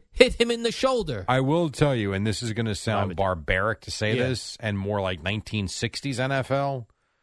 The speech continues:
Speaker 2: if this was nineteen sixty,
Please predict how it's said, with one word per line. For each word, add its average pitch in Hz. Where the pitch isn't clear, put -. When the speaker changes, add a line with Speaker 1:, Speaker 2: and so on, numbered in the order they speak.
Speaker 2:
if 110
this 117
was 107
nineteen 85
sixty, -